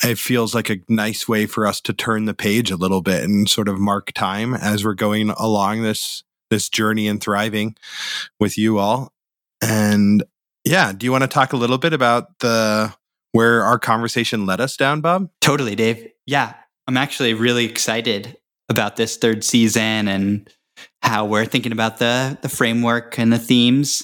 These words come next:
Speaker 2: I will say that in our first seasons, they weren't as, I think, intentional as we're gonna be in season three.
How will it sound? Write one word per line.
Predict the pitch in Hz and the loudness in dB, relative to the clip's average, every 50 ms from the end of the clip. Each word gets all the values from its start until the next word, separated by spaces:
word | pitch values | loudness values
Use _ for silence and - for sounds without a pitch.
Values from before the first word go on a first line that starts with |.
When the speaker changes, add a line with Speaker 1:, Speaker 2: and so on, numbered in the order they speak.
| - - | -6 -6
Speaker 2:
I | - 123 | -4 -2
will | 127 131 123 | 0 0 0
say | - 143 123 123 | 0 0 0 0
that | 117 123 117 117 - - - | 0 -2 -2 -4 -4 -6 -4
in | 131 123 | -4 -2
our | 117 | -2
first | 117 - 135 131 127 - - - - - _ _ _ - | -2 0 -2 -2 -2 -4 -8 -12 -14 -16 _ _ _ -6
seasons, | - - 143 135 131 123 135 127 123 123 127 127 123 - - - - _ _ - | 0 2 4 4 4 4 2 2 2 4 4 4 2 2 -2 -6 -12 _ _ -4
they | - 143 | -2 -2
weren't | 139 139 156 170 175 - - | 0 0 0 0 -2 -2 -4
as, | 139 135 127 123 120 120 117 113 113 113 113 117 117 113 - - _ _ | -2 0 0 0 0 0 0 0 0 0 -2 -2 -2 -4 -6 -10 _ _
I | - 123 | -2 -2
think, | 117 - 123 113 117 | 0 0 0 2 2
intentional | 113 104 - - 139 131 123 - - 107 90 104 117 - | 2 2 2 2 0 0 0 -2 -2 -2 -4 -4 -4 -4
as | 110 107 104 | -4 -4 -2
we're | - 110 | -2 -2
gonna | 101 110 107 107 | 0 0 0 2
be | 104 110 107 107 110 - - | 2 2 2 0 -2 -2 0
in | - 123 117 | 2 2 2
season | - - 117 113 110 120 104 101 | 2 2 0 0 2 2 2 0
three. | 101 - - 127 127 123 113 117 117 - | 0 0 0 0 2 2 2 0 -4 -8